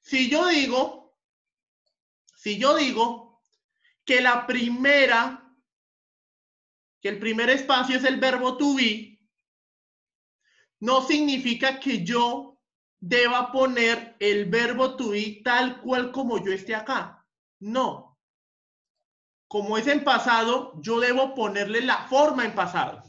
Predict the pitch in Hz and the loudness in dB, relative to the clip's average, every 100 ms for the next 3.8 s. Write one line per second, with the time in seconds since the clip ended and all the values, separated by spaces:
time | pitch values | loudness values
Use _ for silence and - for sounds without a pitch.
0 | - _ 208 294 - _ _ _ _ _ | -20 _ -6 -6 -12 _ _ _ _ _
1 | _ _ _ - 247 277 285 294 285 285 | _ _ _ -4 0 2 2 4 2 2
2 | 285 285 226 220 240 262 247 247 226 254 | 0 -2 -4 -4 -2 -2 -6 -6 -4 -4
3 | 220 135 - 151 190 269 - - | -4 -8 -16 -6 2 2 2 -4